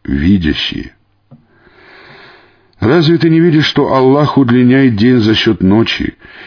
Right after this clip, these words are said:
и удлиняет ночь за счет дня, и починил солнце и луну, которые движутся к назначенному сроку, и что Аллаху ведомо о том, что вы совершаете?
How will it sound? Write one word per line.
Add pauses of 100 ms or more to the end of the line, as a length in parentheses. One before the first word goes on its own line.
(120)
и
удлиняет
ночь
за
счет
дня, (560)
и
починил
солнце
и
луну,
которые
движутся
к
назначенному
сроку, (560)
и
что
Аллаху
ведомо
о
том, (320)
что
вы
совершаете?